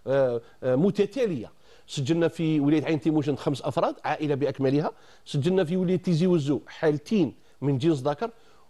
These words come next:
والأمس فقط حالتين أخرى، أخريتين في ولاية تيزي وزو، آه، وفاتين بسبب أحادي أكسيد الكربون. فكان جزء من الجهاز الأمني المسخر في ظل الظروف المناخية الاستثنائية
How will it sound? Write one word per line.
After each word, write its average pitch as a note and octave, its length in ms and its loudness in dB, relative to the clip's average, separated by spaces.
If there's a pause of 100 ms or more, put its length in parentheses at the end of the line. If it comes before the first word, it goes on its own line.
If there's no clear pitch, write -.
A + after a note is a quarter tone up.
والأمس D#3 400 0
فقط G#3 340 -6
حالتين G3+ 560 -2
أخرى، G3 300 -2 (120)
أخريتين F#3+ 680 0 (200)
في F#3+ 120 -2
ولاية G3 180 2
تيزي F3+ 220 -2
وزو، G3+ 320 0 (460)
آه، C3+ 400 4
وفاتين F3+ 680 0
بسبب G3+ 400 -2 (240)
أحادي G3 240 -2
أكسيد G#3 200 -4
الكربون. G2 340 -6 (360)
فكان C4+ 440 0 (100)
جزء G3+ 340 0
من A3+ 60 0
الجهاز G3 380 0
الأمني E3+ 300 -2
المسخر E3 480 0
في E3 120 0
ظل E3 200 0
الظروف D3+ 300 -2
المناخية D3+ 200 -2
الاستثنائية F3 540 -4